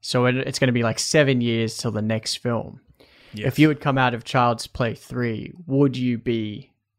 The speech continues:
Speaker 1: even wanting to see another film with the franchise, in the franchise at this point?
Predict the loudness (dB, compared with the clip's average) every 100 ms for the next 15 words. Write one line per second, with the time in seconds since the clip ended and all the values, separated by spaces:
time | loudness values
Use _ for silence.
0 | _ -6 -4 -2 2 4 4 2 0 -2
1 | -2 -2 -4 -6 -6 -6 -6 -12 -10 -8
2 | -8 -10 -12 -12 -6 -4 -4 -6 -10 -8
3 | -12 -14 -16 -20 -18 -20 -20